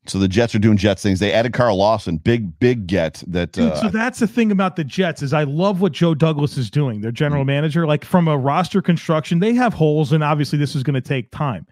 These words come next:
Speaker 2: But from a, like, the way that he drafts players in terms of the way I perceive them, uh, you know, doing my work with the Draft Network and scouting
Speaker 1: Sure,
Speaker 2: these players
Speaker 1: sure,
Speaker 2: and
Speaker 1: sure.
Speaker 2: what he's been able to do in free agency, I really like it.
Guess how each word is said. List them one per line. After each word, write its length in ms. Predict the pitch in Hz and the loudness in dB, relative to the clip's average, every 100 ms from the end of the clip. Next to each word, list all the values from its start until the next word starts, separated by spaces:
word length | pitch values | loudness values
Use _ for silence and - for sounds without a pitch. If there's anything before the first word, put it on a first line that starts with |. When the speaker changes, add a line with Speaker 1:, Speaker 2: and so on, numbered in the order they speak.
| _ _ - | _ _ 0
Speaker 2:
But 200 | 170 170 | 0 2
from 200 | 180 160 | 0 0
a, 60 | 131 - _ _ - 156 _ - | -2 -8 _ _ -20 -20 _ -4
like, 260 | 170 139 | -2 -2
the 120 | 131 | 0
way 280 | 147 165 208 | 0 2 0
that 200 | 196 165 | 0 -2
he 180 | - 190 | 2 0
drafts 420 | 151 156 165 170 | 2 0 0 -2
players 480 | - 160 165 165 143 | -6 -6 -4 -2 -4
in 80 | 135 | -4
terms 240 | 160 156 117 | -4 -4 -4
of 40 | |
the 60 | 127 | -2
way 180 | 160 | 0
I 80 | 165 | 0
perceive 440 | 165 156 - 165 147 | -2 -4 -2 -2 0
them, 220 | 151 151 _ _ _ - | -2 -2 _ _ _ -12
uh, 60 | - | -6
you 160 | 156 135 | -4 -2
know, 100 | 131 | 0
doing 240 | 151 156 | 0 0
my 140 | 147 143 | 0 0
work 200 | 147 147 | -2 -2
with 100 | 139 | -2
the 40 | |
Draft 300 | 131 143 - | 0 0 -2
Network 320 | 143 135 131 | -6 -6 -6
and 80 | 117 | -8
scouting 320 | - 143 139 | -4 -4 -2
Speaker 1:
Sure, 40 | 135 | -4
Speaker 2:
these 80 | - | -4
players 400 | 151 143 143 123 | -4 -2 -2 -4
Speaker 1:
sure, 80 | 117 | -8
Speaker 2:
and 80 | |
Speaker 1:
sure. 180 | - 64 _ _ | -8 -12 _ _
Speaker 2:
what 180 | 135 180 | 0 2
he's 100 | 202 | 4
been 120 | 151 | 4
able 140 | 185 175 | 2 2
to 20 | |
do 100 | 170 | 2
in 60 | 160 | 0
free 240 | 160 156 | -2 0
agency, 480 | 151 135 147 - 156 | 0 -2 -6 -4 -2
I 80 | 151 | -2
really 520 | 131 123 196 233 180 | 0 2 2 0 -4
like 420 | 139 135 196 185 | -4 -2 0 0
it. 120 | 92 | -6